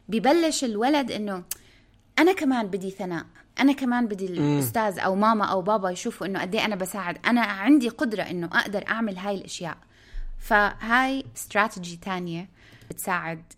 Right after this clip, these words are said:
Speaker 1: نقلل من حدة اللا.
Speaker 2: في شغلة على فكرة هلأ كنت عم بقراها. أول شيء إنه الأولاد يسمعوا لا، آه،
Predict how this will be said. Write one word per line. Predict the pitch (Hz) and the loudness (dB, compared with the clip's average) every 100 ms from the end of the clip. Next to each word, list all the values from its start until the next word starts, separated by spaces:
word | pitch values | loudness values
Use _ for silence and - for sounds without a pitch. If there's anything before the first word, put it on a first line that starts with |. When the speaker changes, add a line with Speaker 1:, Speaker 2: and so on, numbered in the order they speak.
| _ _ - | _ _ -12
Speaker 1:
نقلل | 175 - 180 165 160 - - | -8 -6 -6 -6 -8 -12 -10
من | 175 | -8
حدة | - 196 170 170 | -4 -6 -6 -8
اللا. | 156 156 - - | -10 -12 -14 -20
Speaker 2:
في | - 220 | -8 -6
شغلة | 196 220 202 | 4 6 6
على | 120 | 6
فكرة | 107 127 117 | 2 0 0
هلأ | 131 | 0
كنت | 120 135 120 | -2 -6 -6
عم | 107 | -6
بقراها. | 107 120 101 101 110 - _ _ - - | -2 -2 -2 -6 -12 -16 _ _ -8 6
أول | 226 277 | 6 6
شيء | - 277 | 2 -2
إنه | 208 185 | 0 0
الأولاد | 160 156 190 175 | 2 4 4 4
يسمعوا | 160 175 196 180 156 143 123 - - _ - | 0 -2 0 2 4 4 2 -4 -14 _ -6
لا، | 123 131 147 - - - _ _ _ - 165 | 2 4 4 0 -20 -20 _ _ _ -14 -6
آه، | 123 113 113 110 110 107 110 110 | -2 -2 -2 -4 -4 -6 -6 -10